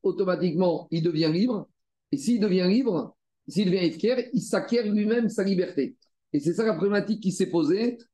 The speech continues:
Et pour justement éviter ce genre de problème, regardez ce qui, comment un juif, il a fait. Dit la Gemara, je suis trois lignes avant la fin, vingt-deux, B trois, B quatre, tout en bas de la page, Rav Yehuda Indoua. Donc Rav Yehuda, l'Indien peut-être, il venait de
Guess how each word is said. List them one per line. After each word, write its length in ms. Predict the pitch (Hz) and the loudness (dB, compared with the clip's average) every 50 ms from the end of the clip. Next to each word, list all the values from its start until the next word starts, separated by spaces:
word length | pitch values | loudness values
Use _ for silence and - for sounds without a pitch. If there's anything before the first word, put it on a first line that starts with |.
| _ _ _ | _ _ _
Et 100 | 180 170 | -2 -2
pour 280 | 170 175 226 214 175 170 | -2 0 0 0 2 2
justement 380 | 170 180 - - 190 190 190 | 0 0 0 -2 -2 0 0
éviter 380 | 190 185 165 190 180 190 190 160 | 0 0 0 0 0 0 -2 0
ce 100 | - 156 | 0 0
genre 160 | 156 180 185 | 0 2 0
de 100 | 180 156 | 0 0
problème, 460 | - 160 151 165 202 220 233 214 202 - - - - 175 - | -2 -2 0 0 0 2 0 -2 -4 -8 -14 -20 -20 -8 -4
regardez 340 | - 170 180 180 175 196 208 | 0 0 2 2 2 0 -2
ce 100 | 196 - | -2 -4
qui, 320 | - 190 190 185 185 175 160 | -4 -4 -2 -2 -2 -4 -2
comment 360 | - 180 175 196 202 196 180 | -4 -2 0 0 0 0 0
un 100 | 175 175 | 0 0
juif, 280 | 143 143 190 226 214 - - _ | 0 0 0 0 -2 -2 -6 _
il 180 | - 180 170 170 | -2 0 0 0
a 120 | 170 165 | 0 -2
fait. 220 | - 143 127 - - _ _ _ - - _ _ _ | -4 -4 -6 -6 -10 _ _ _ -20 -20 _ _ _
Dit 200 | 123 151 208 220 | -2 0 0 2
la 120 | 214 202 175 | 2 0 0
Gemara, 300 | 170 180 185 175 196 196 | 0 0 0 0 0 -2
je 60 | 190 | -2
suis 100 | 185 170 | -4 -8
trois 200 | - - 196 190 | -4 -2 0 0
lignes 160 | 196 185 196 | 2 0 0
avant 140 | 175 170 175 | 0 0 0
la 140 | 175 175 175 | 0 0 0
fin, 240 | 175 185 196 190 | 0 -2 -2 0
vingt-deux, 380 | 165 175 170 175 165 165 180 185 | 0 0 0 0 0 2 0 2
B 160 | 165 170 165 - | 0 0 -2 -2
trois, 220 | - - 175 165 | -2 -2 -2 0
B 140 | 175 170 170 | 0 -2 0
quatre, 220 | - 180 175 175 165 | 0 -2 -2 -2 -2
tout 60 | 170 | -2
en 80 | 165 | 0
bas 100 | 170 170 | 0 0
de 60 | 165 165 | 0 0
la 100 | 165 160 | -2 -2
page, 340 | 165 175 185 190 175 - - _ _ _ _ _ | 0 0 0 -2 -2 -6 -14 _ _ _ _ _
Rav 260 | - 135 165 175 160 | -2 0 0 0 0
Yehuda 480 | 160 180 180 175 160 196 196 196 196 - - | 0 -2 -2 -2 0 0 -2 -2 -2 -2 0
Indoua. 600 | 202 202 196 165 175 180 175 170 135 - - - | 2 2 2 2 2 2 2 2 0 -4 -6 -4
Donc 160 | 127 151 123 | -2 -2 0
Rav 160 | 147 170 165 | 0 0 0
Yehuda, 340 | 170 175 165 175 175 175 175 | 0 -2 0 0 2 2 2
l'Indien 420 | 175 175 180 165 139 160 170 170 165 | 2 2 2 2 0 0 0 0 0
peut-être, 480 | 160 156 - 151 147 151 - - - _ | 0 -2 -2 -2 -4 -4 -6 -12 -10 _
il 140 | 151 151 143 | -2 -2 0
venait 160 | 160 170 170 | 0 0 0
de 200 | 160 165 160 160 | 0 0 -2 0